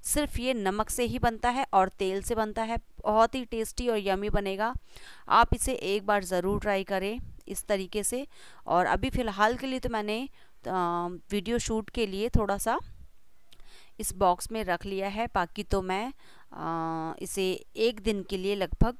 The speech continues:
ज़्यादा नहीं, दो चार घंटे के लिए आप कड़क धूप लगा दीजिए इसे। अगर धूप नहीं है तो जब भी कोई बात नहीं,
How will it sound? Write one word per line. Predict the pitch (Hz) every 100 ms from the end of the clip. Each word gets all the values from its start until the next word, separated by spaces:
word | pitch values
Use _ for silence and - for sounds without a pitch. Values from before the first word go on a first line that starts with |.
| -
ज़्यादा | 175 180 285
नहीं, | 240 320 -
दो | 202
चार | 220 214 208
घंटे | 196 214 208
के | 202
लिए | 214
आप | 208 - - - - -
कड़क | 214 220
धूप | 202 208 -
लगा | 202 165 160
दीजिए | 185 175 208
इसे। | 226 262 277
अगर | - -
धूप | 185 220 220
नहीं | 226 220
है | 240
तो | 220
जब | 196 170
भी |
कोई | 208 196 196
बात | 196 180
नहीं, | 190 226